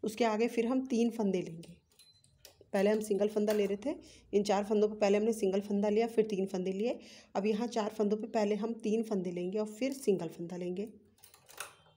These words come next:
और पहले सिंगल फंदे को ट्रांसफ़र करेंगे और फिर इन तीन फंदों को ट्रांसफ़र कर लेंगे। फिर दो फंदों का गैप करेंगे और फिर से हम सिंगल फंदा उतारेंगे, तीन फंदे ले लेंगे।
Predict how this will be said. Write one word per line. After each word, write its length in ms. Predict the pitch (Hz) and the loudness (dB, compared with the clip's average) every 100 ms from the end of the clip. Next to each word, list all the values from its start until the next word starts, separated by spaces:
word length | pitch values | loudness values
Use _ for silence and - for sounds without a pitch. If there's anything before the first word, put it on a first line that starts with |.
| _ _ - | _ _ -10
और 280 | 170 170 170 - | -8 -6 -8 -4
पहले 220 | 190 190 | 0 0
सिंगल 280 | 208 196 196 | 2 2 2
फंदे 260 | 202 196 202 | 0 0 0
को 80 | |
ट्रांसफ़र 380 | 214 202 202 214 | 0 0 -2 -2
करेंगे 400 | 214 214 220 277 311 - - - _ _ _ _ _ _ | 0 0 0 -2 -6 -14 -20 -20 _ _ _ _ _ _
और 60 | 196 | -4
फिर 200 | - 208 | 4 6
इन 100 | 208 | 6
तीन 180 | 208 190 | 2 -2
फंदों 320 | 185 175 202 | -2 -4 -2
को 100 | 240 | 0
ट्रांसफ़र 440 | 220 185 165 - | 0 -2 -4 -8
कर 180 | 180 175 | -8 -6
लेंगे। 340 | 170 175 202 220 - - _ _ _ - _ - | -6 -4 -4 -6 -10 -20 _ _ _ -20 _ -20
फिर 200 | - 240 | 0 4
दो 160 | 208 226 | 8 6
फंदों 280 | 226 214 214 | 6 4 4
का 100 | 214 | 4
गैप 260 | 190 190 190 | 2 0 0
करेंगे 340 | 185 190 220 | 0 0 0
और 240 | - 190 175 | -2 -4 -4
फिर 240 | - 214 | 0 0
से 160 | 214 247 | 2 0
हम 160 | 233 | 0
सिंगल 340 | 233 196 190 196 | -2 -2 0 -2
फंदा 380 | 196 185 196 247 - - - - _ _ _ | -2 -2 -4 -6 -12 -20 -20 -20 _ _ _
उतारेंगे, 640 | 180 196 175 175 190 196 240 - - - - - - - _ _ _ _ - | -2 0 0 0 0 0 -2 -6 -16 -20 -16 -14 -14 -20 _ _ _ _ -4
तीन 160 | 202 202 | 0 0
फंदे 320 | 208 196 208 | 0 0 2
ले 100 | 202 | 2
लेंगे। 340 | 202 208 233 | 2 2 0